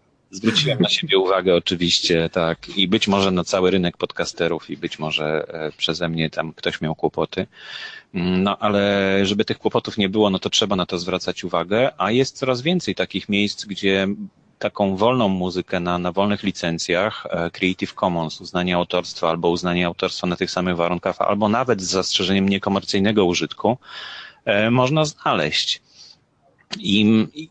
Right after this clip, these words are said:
i często nawet rzeczywiście wystarczy pogadać z autorem takiej, takiej muzyki, jeśli on jest również producentem, e, żeby, żeby taką muzykę zamieścić. No ja, Pozytywne Zacisze opierało się na tym, że ja chodziłem na przykład po rynku Starego Miasta, znajdowałem jakiegoś grajka,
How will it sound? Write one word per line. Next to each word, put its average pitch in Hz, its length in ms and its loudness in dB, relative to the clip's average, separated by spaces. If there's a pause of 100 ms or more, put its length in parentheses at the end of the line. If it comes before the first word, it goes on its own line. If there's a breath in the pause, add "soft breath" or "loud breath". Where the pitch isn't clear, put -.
i 123 100 0
często 151 480 0
nawet 131 440 2
rzeczywiście - 480 2
wystarczy 110 400 -2
pogadać 95 460 0
z 90 80 -2
autorem 80 480 0
takiej, - 500 -2 (180)
takiej 87 260 -4
muzyki, 85 880 -2
jeśli 92 340 0
on 82 100 2
jest 78 140 0
również 87 280 -2
producentem, 90 680 -2 (720 loud breath)
e, 90 300 2
żeby, 104 480 2
żeby 113 240 0
taką 131 220 -2
muzykę 131 340 2
zamieścić. 160 640 0
No 85 120 -2
ja, 95 180 0 (380)
Pozytywne 110 420 0
Zacisze 107 440 2
opierało 120 420 2
się - 120 0
na 90 120 2
tym, 95 180 0
że 95 100 2
ja 90 80 2
chodziłem 92 400 2
na 85 80 0
przykład - 260 -4
po 95 120 0
rynku 98 240 0
Starego 90 360 -2
Miasta, 85 400 -2
znajdowałem 87 640 0
jakiegoś 87 360 0
grajka, 90 520 0